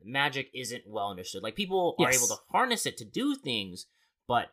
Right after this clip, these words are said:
Speaker 1: it's still a great mystery on where it comes from, how these spirits come to be. It's like, oh,
Speaker 2: Yeah.
Speaker 1: no one knows the <clears throat> genus or geological, or no, ecological, no, biological nature of these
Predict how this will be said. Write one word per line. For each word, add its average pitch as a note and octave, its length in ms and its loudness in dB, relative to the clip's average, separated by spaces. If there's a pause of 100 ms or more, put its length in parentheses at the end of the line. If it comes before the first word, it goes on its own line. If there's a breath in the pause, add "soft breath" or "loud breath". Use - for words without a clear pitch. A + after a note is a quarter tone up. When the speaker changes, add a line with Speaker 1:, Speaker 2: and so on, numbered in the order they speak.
(140)
Speaker 1:
it's C3+ 160 -4
still F3 260 2
a C#3 60 4
great C3+ 200 2
mystery A#2 300 -4
on G2 240 0
where G2 160 -2
it - 60 -12
comes C3 280 -2
from, A2 560 0 (200)
how - 280 2
these B2+ 200 -2
spirits - 440 -4
come A2 220 -6
to F#2+ 80 -8
be. C3 480 2
It's - 140 -6
like, G#2 240 -4
oh, F#3+ 120 6
Speaker 2:
Yeah. G#2+ 240 2
Speaker 1:
no B2+ 120 0
one D#3+ 200 0
knows B2 380 0
the G#2+ 320 0 (100)
<clears throat> - 80 -20
genus C3 440 -2
or A2 80 -2
geological, A2 680 0
or G2 200 -4
no, F#2 180 -6 (200)
ecological, B2 720 -2
no, A2 260 -2 (180)
biological B2+ 600 6
nature A2 320 -2
of G2 200 -4
these G2 240 -6